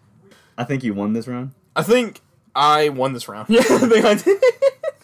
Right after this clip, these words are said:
Speaker 1: Uh, and we're going to Australia 'cause that's the only thing left.
Speaker 2: Well, I mean, we could go to outer space. I'm leaning back. We could go to outer space.
Speaker 1: Oh, really? What's in outer space, huh, dude?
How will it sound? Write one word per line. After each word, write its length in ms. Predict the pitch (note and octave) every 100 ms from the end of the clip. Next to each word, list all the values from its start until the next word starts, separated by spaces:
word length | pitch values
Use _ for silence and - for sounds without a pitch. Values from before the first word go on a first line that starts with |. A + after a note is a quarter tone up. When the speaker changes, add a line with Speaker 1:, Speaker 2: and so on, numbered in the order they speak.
| _ - C#3 - - F#2+ -
Speaker 1:
Uh, 600 | A2 G#2+ G#2+ G#2+ G#2+ -
and 340 | G#2 A#2+ B2
we're 140 | B2 B2+
going 220 | C#3 C#3+
to 60 |
Australia 420 | C#3+ C#3 E3 D#3+ A#2
'cause 100 | B2
that's 160 | C3
the 80 | C3+
only 200 | C3+ A3
thing 180 | G#3 G#3
left. 300 | G3+ D#3 C#3
Speaker 2:
Well, 160 | E3 A3
I 60 |
mean, 180 | A3+ A3+
we 120 | G3+
could 280 | F3 - D4
go 140 | F3 C#3+
to 60 |
outer 300 | A#2+ A#2+ G#2+
space. 680 | - - C3+ G2+ - - - _ _ _ _ _ _ _ _ _ -
I'm 120 | C3
leaning 300 | E3 E3 B2+
back. 400 | G#2+ - G#3+ - - _ _ _ _ _ _ _ _ _
We 140 | G3 G#3
could 340 | - G4 A3+
go 160 | G3 E3+
to 60 |
outer 280 | C#3+ B2+ A#2+
space. 800 | - E3+ D3 - - - - _ _ _ -
Speaker 1:
Oh, 60 | G3+
really? 240 | F#3 A3
What's 180 | G3+ G#3+
in 80 | F3+
outer 160 | D#3+ C#3
space, 280 | G#3 G2+
huh, 140 | - C#3+
dude? 200 | E3+